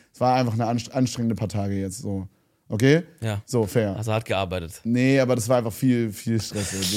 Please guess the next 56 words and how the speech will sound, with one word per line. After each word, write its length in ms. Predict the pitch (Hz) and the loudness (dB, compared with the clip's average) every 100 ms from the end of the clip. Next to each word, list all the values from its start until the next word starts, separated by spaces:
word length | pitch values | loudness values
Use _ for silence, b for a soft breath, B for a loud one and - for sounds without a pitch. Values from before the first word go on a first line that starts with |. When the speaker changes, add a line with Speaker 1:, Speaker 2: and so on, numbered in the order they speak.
| 95 | -2
Speaker 1:
checkst. 200 | 98 98 | -2 2
Speaker 2:
Ja, 180 | 113 | 2
das 160 | 113 117 | 2 0
war 140 | 110 110 | -2 -2
richtig 220 | 113 101 | -6 -6
unfair. 320 | 104 - 107 - | -8 -6 -8 -6
Speaker 1:
So, 280 | - 117 107 | -2 0 0
und, 460 | - 123 127 135 127 | 0 2 4 4 4
ähm, 920 | 127 123 123 123 120 120 120 113 - _ _ _ | 6 8 8 6 4 4 2 0 -6 _ _ _
Speaker 2:
Sorry 260 | - 98 98 | -8 -6 -4
nochmal. 160 | 87 | 0
Speaker 1:
Bruder, 160 | 104 143 | 4 6
du 80 | 147 | 6
hast 100 | 143 | 6
dich 80 | 156 | 4
gestern 140 | 147 | 4
beschwert, 200 | 139 143 | 6 6
weil 100 | 139 | 6
du 80 | 131 | 6
eineinhalb 260 | 135 139 131 | 6 6 6
Stunden 200 | - 143 | 4 2
bei 40 | 131 | 4
einem 140 | 117 | 4
Döner 260 | 127 131 120 | 6 6 6
angestanden 380 | 110 107 113 107 | 4 0 0 -2
hast, 120 | - | -2
du 40 | |
Bastard. 420 | 95 101 95 101 98 | -2 -2 0 -2 0
Was 100 | 113 | 2
machst 180 | 131 | 2
du 40 | - | 2
Speaker 2:
Ja, 40 | |
Speaker 1:
jetzt 60 | 98 | 0
Speaker 2:
Bruder, 160 | 104 | 2
Speaker 1:
so? 60 | 101 | 0
Speaker 2:
das 200 | 107 - | 0 -2
war 80 | 107 | -4
das, 200 | 98 - | -6 -8
frag 180 | - 127 | -8 -6
mal 80 | 127 | -2
Miguel. 360 | 113 98 101 87 b | -2 -2 -4 -6 b
Speaker 1:
Ja. 200 | 131 117 | 2 4
Speaker 2:
Das 200 | 127 123 | 2 2
war 100 | 135 | 0
eine 200 | 139 139 | 2 0
der 120 | 120 | 0
schlimmsten 640 | 113 - 120 156 185 - 160 | 0 0 0 0 0 -2 0
Sachen, 480 | 127 147 - 170 127 | 0 0 -2 -6 -6
die 140 | 120 | -4
wir 80 | 117 | -2
in 40 | |
unserem 280 | 123 143 127 | -2 0 0
Leben 260 | 120 135 156 | 2 2 2
jemals 200 | 147 147 | 0 0
gemacht 200 | 139 123 | -2 -2
haben. 120 | 104 | -4